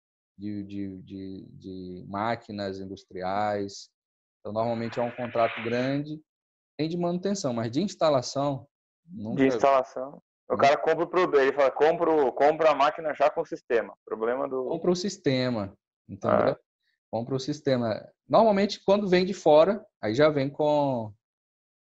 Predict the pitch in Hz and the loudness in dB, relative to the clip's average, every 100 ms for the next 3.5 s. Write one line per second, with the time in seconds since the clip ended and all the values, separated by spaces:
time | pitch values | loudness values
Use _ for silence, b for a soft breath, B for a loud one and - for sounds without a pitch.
0 | _ 104 110 120 120 - _ _ 104 110 | _ -2 0 -2 -4 -12 _ _ 0 2
1 | 139 139 131 135 127 117 127 127 131 123 | 2 0 0 2 2 2 -2 -6 -6 -10
2 | - - 101 107 135 135 147 143 139 156 | -10 -8 -6 -6 -6 -4 -2 -2 -2 -4
3 | 165 175 139 123 120 | -4 -6 -4 -6 -8